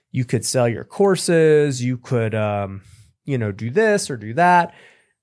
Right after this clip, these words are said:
And I'm like, you know, they're like, "You could make a future flipper N F T." And I'm like, "Those are good ideas. They're pretty generic ideas that everyone else is doing. But if I do an N F T, it's gonna be something sole and separate from everything else that I do. And it's gonna be completely different. There's gonna be a purpose. There's going to be,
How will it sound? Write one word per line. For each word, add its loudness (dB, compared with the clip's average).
And 2
I'm 0
like, 0
you 0
know, -2
they're -2
like, -4
"You -4
could -2
make -2
a -8
future -8
flipper 2
N 2
F 0
T." 0
And 0
I'm -2
like, 0
"Those 0
are 0
good 2
ideas. 2
They're 0
pretty 0
generic -2
ideas -2
that -4
everyone -6
else -6
is -6
doing. -8
But 0
if -2
I 4
do 2
an 0
N -2
F -10
T, -12
it's 2
gonna 2
be 0
something -2
sole 0
and -2
separate -2
from 0
everything 2
else 0
that 0
I 0
do. -6
And -6
it's -8
gonna 0
be 2
completely 2
different. -2
There's -4
gonna 2
be 2
a 2
purpose. 0
There's -8
going -2
to -2
be, -2